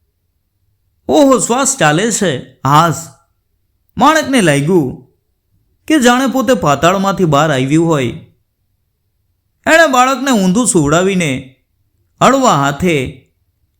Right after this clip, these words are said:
એની પીઠ થપથપાવવાનું ચાલુ કર્યું, જેથી કદાચ એના પેટમાં ગયેલું પાણી બહાર નીકળી જાય.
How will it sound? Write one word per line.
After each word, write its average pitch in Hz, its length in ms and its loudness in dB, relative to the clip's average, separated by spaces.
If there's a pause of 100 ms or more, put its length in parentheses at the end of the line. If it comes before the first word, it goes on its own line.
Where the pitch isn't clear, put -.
(100)
એની 294 220 0
પીઠ 254 440 -2
થપથપાવવાનું 247 720 0
ચાલુ 156 320 0
કર્યું, 160 600 -2 (420)
જેથી 247 340 0
કદાચ 151 540 0 (560)
એના 277 200 2
પેટમાં 220 480 0
ગયેલું 247 380 0
પાણી 190 260 0
બહાર 170 260 0
નીકળી 151 360 0
જાય. 156 260 0